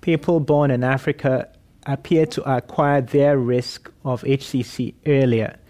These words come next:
So the current recommendation is that if there's someone born in Africa who presumably got chronic hepatitis B early in life,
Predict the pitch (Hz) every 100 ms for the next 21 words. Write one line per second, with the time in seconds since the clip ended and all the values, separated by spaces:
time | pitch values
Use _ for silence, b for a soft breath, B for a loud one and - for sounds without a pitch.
0 | B B B 143 123 - 170 175 - 131
1 | 120 127 117 123 131 123 123 113 120 117
2 | 113 117 160 156 135 131 139 127 120 123
3 | - - 123 120 127 - 117 147 143 143
4 | 131 127 123 - _ 131 123 120 110 -
5 | 117 110 107 127 117 139 127 120 113 110
6 | 107 107 -